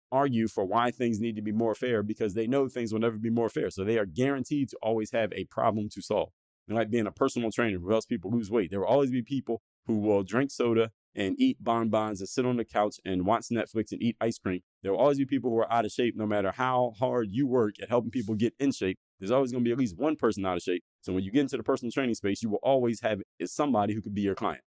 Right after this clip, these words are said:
Same way if you're a race hustler, you will always have somebody who will listen to you, because there will always be somebody who feels like things are not as fair as they could be in their personal favor.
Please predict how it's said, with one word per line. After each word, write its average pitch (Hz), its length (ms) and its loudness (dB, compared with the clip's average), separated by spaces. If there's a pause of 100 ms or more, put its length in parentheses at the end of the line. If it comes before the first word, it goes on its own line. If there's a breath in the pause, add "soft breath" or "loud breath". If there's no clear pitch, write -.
(160)
Same 143 280 -2
way 131 140 2
if 120 100 0
you're 127 160 4
a - 20 4
race 131 260 0
hustler, 101 240 -2
you 98 120 -4
will 80 80 0
always 123 260 2
have 110 160 -4
somebody 113 500 0
who 113 80 -2
will 101 140 -4
listen 123 220 0
to 92 100 -8
you, 95 140 0
because 92 240 -4
there 92 100 0
will - 120 -8
always 131 280 0
be 104 120 -6
somebody 101 520 0 (260)
who 104 80 -12
feels 135 300 4
like 104 180 0 (180)
things 131 220 2
are 113 60 0
not 113 180 0
as 101 100 -12
fair 117 220 2
as 104 80 2
they 95 120 -6
could 123 260 0
be 95 220 -2 (220)
in 101 140 -6
their 104 320 4 (220)
personal 98 480 0 (120)
favor. - 360 2